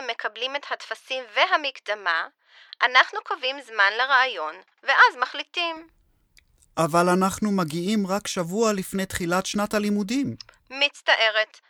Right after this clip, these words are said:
Speaker 1: אנחנו חייבים לראיין אתכם לפחות חודש לפני תחילת הלימודים.
Speaker 2: זה בלתי אפשרי. אתם לא יכולים להיות קצת יותר גמישים?
Speaker 1: מצטערת, אדוני, זה התהליך.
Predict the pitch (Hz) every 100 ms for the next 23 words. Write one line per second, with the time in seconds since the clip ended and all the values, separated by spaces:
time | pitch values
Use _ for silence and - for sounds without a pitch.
0 | _ - 226 247 262 269 269 240 220 220
1 | 294 381 330 240 214 220 233 262 269 -
2 | 226 233 - _ - 233 285 - 440 -
3 | 311 - - 269 202 202 - 214 - 208
4 | 190 - 247 190 190 233 240 254 269 339
5 | 349 254 _ _ _ _ _ - 143 208
6 | 170 175 175 - 208 180 - 160 139 123
7 | - _ _ _ 151 - 147 151 196 196
8 | 180 170 190 170 156 143 143 180 - -
9 | 175 - 143 - 170 156 131 127 - 226
10 | 240 - _ _ _ _ 262 302 - 349
11 | 233 233 226 247 226 233 220 226 _ _
12 | 190 185 196 196 233 320 330 320 269 285
13 | - -